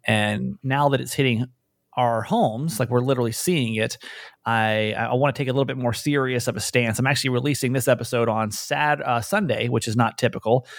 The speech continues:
uh, 'cause I wanna get this out as soon as, as possible. So this is technically Monday's episode, but you guys are getting it just a few hours earlier. So typically, if you're brand new to this podcast, it's, uh, I'm Steve Kramer, and I am, uh, I used to work at Channel nine three three in San Diego,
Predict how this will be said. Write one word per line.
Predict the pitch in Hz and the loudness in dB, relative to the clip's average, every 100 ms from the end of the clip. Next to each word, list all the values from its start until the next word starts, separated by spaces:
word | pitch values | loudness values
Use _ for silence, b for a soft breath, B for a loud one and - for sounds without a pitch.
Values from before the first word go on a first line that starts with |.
| B B | B B
uh, | - 107 104 | -2 2 0
'cause | - | 0
I | 117 | -2
wanna | 120 123 | 0 0
get | 113 123 | 0 -2
this | 120 113 | -4 -2
out | 113 110 - | 0 0 -2
as | 110 | -8
soon | - 123 117 | -2 0 0
as, | 107 107 - - _ _ | 0 -2 -4 -10 _ _
as | 117 | -4
possible. | - 160 156 123 101 98 | 0 2 2 0 -2 0
So | 113 | 2
this | 123 123 | 2 2
is | 110 - _ - | 0 -6 _ -2
technically | - - 127 123 | 0 0 0 0
Monday's | 110 110 143 165 175 156 117 113 | 0 2 2 2 2 2 0 0
episode, | 107 101 110 104 98 107 | -2 -2 -2 0 2 0
but | 110 - | -2 0
you | |
guys | 117 110 | 2 2
are | 107 | 2
getting | 113 113 110 | -2 2 0
it | 101 | 0
just | - 113 _ _ | -4 -4 _ _
a | - - | -20 -16
few | - - 135 | -12 -2 2
hours | 117 104 107 | 2 2 0
earlier. | 110 107 107 104 113 135 | 0 0 2 2 0 -4
So | - 196 160 - - | 0 4 4 2 -2
typically, | - 349 330 123 120 | 2 2 2 -2 -2
if | |
you're | 123 | 0
brand | 135 180 175 | 0 0 0
new | 160 | -2
to | |
this | 127 | -2
podcast, | - 110 107 - 101 110 - | -2 0 0 0 0 0 0
it's, | 123 - | -4 -2
uh, | 123 113 | -2 0
I'm | 131 | -2
Steve | - 139 | -2 -4
Kramer, | - 120 113 117 - | -2 0 2 0 0
and | 110 110 - | 0 0 2
I | 104 107 110 - | 2 2 2 0
am, | 113 107 107 104 | 2 2 2 2
uh, | 104 - | 0 0
I | - | 2
used | 117 113 | 0 2
to | 120 | 2
work | 117 | 2
at | - | 0
Channel | - 120 | -2 0
nine | 117 113 | 0 0
three | 123 | -2
three | 110 117 113 | 0 0 0
in | |
San | 110 117 110 | 0 0 2
Diego, | 104 101 104 107 123 | 2 0 2 0 0